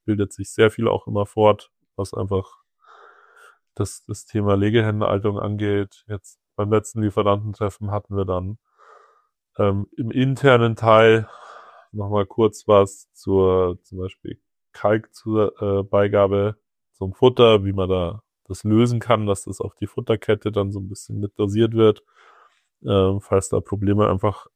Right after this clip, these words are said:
äh, beim Betrieb sind, dass er sagt, "Okay, ich würd gern ein bisschen mehr Kalk noch dem Futter hinzufügen."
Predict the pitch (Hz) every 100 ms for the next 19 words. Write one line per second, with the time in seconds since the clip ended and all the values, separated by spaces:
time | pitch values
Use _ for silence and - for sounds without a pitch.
0 | - 101 95 98 110 - _ _ _ _
1 | - 95 98 - 107 - - 104 101 -
2 | _ 95 98 95 95 - 92 - 98 -
3 | _ - 101 - 95 92 92 - 87 90
4 | - 113 110 113 - 104 - 104 101 98
5 | - 113 - 104 101 98